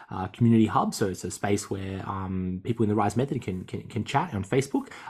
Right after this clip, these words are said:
Um, then we've also got the forum inside the Rise membership mer-, area, and then the social hub inside the Rise membership area as well. So there's lots of positive, um, chatter there about the programs and, you know, some,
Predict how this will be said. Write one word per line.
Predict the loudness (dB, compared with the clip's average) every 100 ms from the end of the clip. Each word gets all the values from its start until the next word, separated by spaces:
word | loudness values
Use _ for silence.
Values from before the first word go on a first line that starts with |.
| -2
Um, | 4
then | 8
we've | 8
also | 8 6 2
got | 4 0 0
the | -4 -4
forum | -2 2 6 6
inside | 4 2 0
the | 2
Rise | 2 2 0
membership | -6 -6 -6
mer-, | -4 -4 -4
area, | -6 -2 2 2
and | 2
then | 0
the | -2
social | 0 -2 0 0
hub | 0 -2
inside | -6 -4 -2 0
the | 0
Rise | 0 0 0
membership | -4 -4 -6 -8
area | -10 -8 -8 -6
as | -6 -2
well. | 0 0
So | -2
there's | 2
lots | 4 4
of | 2 -2 -14
positive, | 0 4 6 6 2 -12 -2
um, | 2 4 2
chatter | -2 -4 2 4 4 0 -10
there | -4 0 0
about | 0 -2 -4
the |
programs | -6 2 4 4 4 2 2 0 -2
and, | -4 -2
you | 0
know, | 0
some, | 2 0 0